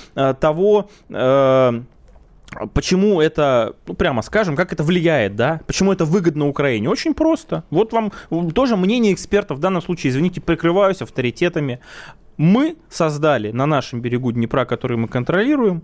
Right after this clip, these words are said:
оборонительные сооружения. Мы там, и это очень важно, сделали минные поля, которые, кстати, вот на других участках, если посмотреть, сейчас отлично работают. И слава богу, пусть будут работать дальше. Дальше идем.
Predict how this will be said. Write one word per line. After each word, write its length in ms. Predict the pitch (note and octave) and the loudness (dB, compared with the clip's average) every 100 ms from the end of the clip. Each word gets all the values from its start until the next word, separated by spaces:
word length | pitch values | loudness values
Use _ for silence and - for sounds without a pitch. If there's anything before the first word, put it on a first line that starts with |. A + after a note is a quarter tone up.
| - | -8
оборонительные 640 | A#2 B2 A#2+ E3+ F#3+ C3+ A#2 | -6 -2 0 0 -2 -6 -10
сооружения. 760 | - A2 G#2 G#2 G2+ G2 C#3 - - - - | -6 -4 -2 -4 -6 -8 -14 -18 -20 -20 -2
Мы 460 | D#3+ G3+ D4+ F4+ E4 - - - | 2 4 4 2 0 -10 -20 0
там, 360 | G3+ F#3+ B2 - | 2 4 0 -2
и 60 | C#3+ | 0
это 240 | D3 C#3+ | 0 0
очень 380 | - D3+ - B2+ | -2 -2 -2 -2
важно, 380 | C3+ A#2 G#2+ G2 | 0 0 -2 -10
сделали 500 | G#2+ C#3+ A#3 G3 B2 | -2 0 2 0 0
минные 560 | A2+ E3 A3 D3 A2+ | 0 2 2 0 -2
поля, 420 | A2 C3 A#2+ G#2 G#2+ | -2 -2 0 0 -2
которые, 800 | - G#3 G#3 G3 C4+ D#4 C4+ F#3+ | -2 -4 0 0 2 0 0 -2
кстати, 440 | - D3 C3 - | -2 -2 -2 -4
вот 280 | G#2 A#2+ - | -8 -8 -2
на 140 | D3+ | 0
других 340 | E3 G#3+ G#3 - | 0 0 0 -2
участках, 400 | - B2+ - A#2+ | -2 -4 -4 -8
если 160 | A2+ - | -8 -8
посмотреть, 480 | - - B2+ F3+ G3+ | -8 -4 -2 -2 -2
сейчас 320 | C#3+ C#3 - - | -2 -2 -2 0
отлично 920 | G#3 E3+ - F3+ A3 A3 F#3 - A2 | 0 0 -6 -2 2 2 0 -2 0
работают. 640 | A2 B2 C#3+ B2+ G2 F#2+ | 2 0 0 0 0 -4
И 60 | A2+ | -2
слава 280 | F#3 F3+ | 2 2
богу, 280 | D3+ D3+ A#2 | 2 0 -2
пусть 180 | - F3 | -2 -2
будут 260 | D#3+ C3 A2+ | 0 -2 0
работать 400 | A2 B2+ C#3 C3 | 0 2 0 0
дальше. 380 | B2 G#2 - - - - - | 0 0 -8 -12 -18 -20 -4
Дальше 380 | E3 F#3+ - C#3+ | 0 0 0 -4
идем. 220 | A2+ F#2 | -4 -8